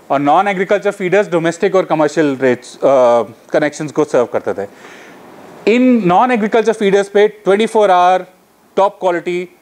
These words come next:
पावर इंश्योर किया गया। तो I don't think there is any other state, और कोई state है India में अभी भी जहां गांव में, घरों में और गांव के shops में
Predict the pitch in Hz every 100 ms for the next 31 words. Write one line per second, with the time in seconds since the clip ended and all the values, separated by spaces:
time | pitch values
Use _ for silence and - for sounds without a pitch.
0 | _ _ 170 151 156 143 _ _ _ _
1 | _ _ - 131 151 135 110 110 101 92
2 | - - - - - - - - - -
3 | 214 247 180 214 220 208 196 185 175 208
4 | 202 196 180 170 165 170 208 208 196 180
5 | 190 180 147 _ _ _ - 156 160 165
6 | 156 143 190 180 156 120 _ _ _ _
7 | _ - 127 156 180 196 190 190 147 143
8 | 160 220 208 190 185 180 _ _ _ _
9 | _ - 120 160 190 190 190 196 185 156
10 | 151 151 151 143 147 151 151 - 165 170
11 | - 180 170 170 170 170